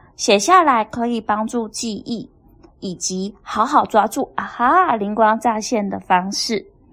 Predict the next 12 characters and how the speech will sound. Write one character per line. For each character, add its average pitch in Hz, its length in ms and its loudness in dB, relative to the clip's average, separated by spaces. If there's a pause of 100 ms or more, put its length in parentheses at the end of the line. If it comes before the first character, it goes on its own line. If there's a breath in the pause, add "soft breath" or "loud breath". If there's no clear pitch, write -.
(420 loud breath)
跟 226 280 6
用 226 240 6
脑 185 220 -2
科 285 160 2
学 196 240 -4
设 226 280 2
立 202 220 -4
目 208 200 -6
标 185 220 2
的 180 180 -6
步 - 260 -10
骤。 - 180 0